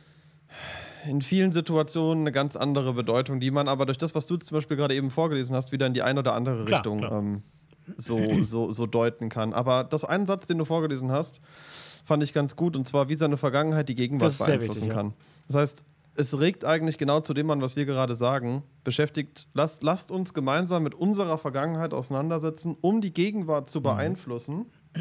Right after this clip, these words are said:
Speaker 1: um die Gegenwart zu transformieren. Und Otala ist, ja, für, für mich weniger Besitz als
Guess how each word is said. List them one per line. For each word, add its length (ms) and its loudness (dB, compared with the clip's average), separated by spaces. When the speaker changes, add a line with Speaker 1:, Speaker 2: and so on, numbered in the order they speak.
Speaker 1:
um 140 2
die 120 0
Gegenwart 520 0
zu 80 -12
transformieren. 840 -2
Und 420 0
Otala 760 0
ist, 480 -2
ja, 140 -8
für, 160 -6
für 240 -4
mich 280 0
weniger 380 2
Besitz 600 -2
als 480 0